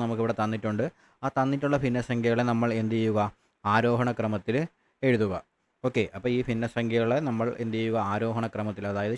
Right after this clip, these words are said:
ചെറുതിൽ നിന്ന് വലുതിലേക്കെന്ന ഓർഡറിൽ എഴുതുക. അപ്പോൾ ഇത് എങ്ങനെയാണ് ചെയ്യുന്നതെന്ന് നമുക്ക് നോക്കാം.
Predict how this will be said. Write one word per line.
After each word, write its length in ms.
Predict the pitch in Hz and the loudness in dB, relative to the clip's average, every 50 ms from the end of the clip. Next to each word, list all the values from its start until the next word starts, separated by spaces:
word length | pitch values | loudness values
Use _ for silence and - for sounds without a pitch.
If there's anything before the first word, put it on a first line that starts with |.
| - | -4
ചെറുതിൽ 280 | - 110 104 104 107 107 107 | -4 -4 -2 -2 -2 -2 -2
നിന്ന് 160 | 107 113 127 123 | -2 0 2 2
വലുതിലേക്കെന്ന 640 | 110 107 107 107 104 110 110 101 - 110 110 123 175 190 - _ _ _ _ _ _ _ _ - 101 104 | 2 2 0 0 0 0 0 0 -2 -2 -2 -2 -4 -4 -8 _ _ _ _ _ _ _ _ -4 -2 0
ഓർഡറിൽ 400 | 107 110 110 117 104 104 120 147 196 - - _ _ _ _ _ _ 151 160 | 2 2 4 2 4 4 4 2 2 0 -4 _ _ _ _ _ _ 6 8
എഴുതുക. 260 | 156 147 120 117 104 98 156 - _ _ _ _ _ _ _ | 8 8 6 4 2 0 -4 -8 _ _ _ _ _ _ _
അപ്പോൾ 140 | - - 156 156 | -4 -2 0 0
ഇത് 100 | 151 170 190 175 147 | 2 2 2 2 2
എങ്ങനെയാണ് 420 | 139 151 160 165 156 151 143 143 139 - | 2 2 2 2 2 2 0 0 0 0
ചെയ്യുന്നതെന്ന് 500 | 131 123 127 127 127 123 120 120 131 143 139 | 0 2 2 2 2 2 0 0 0 0 0
നമുക്ക് 200 | 131 123 123 123 123 | 0 0 0 2 2
നോക്കാം. 260 | 117 110 - - - | 0 -2 -2 -8 -14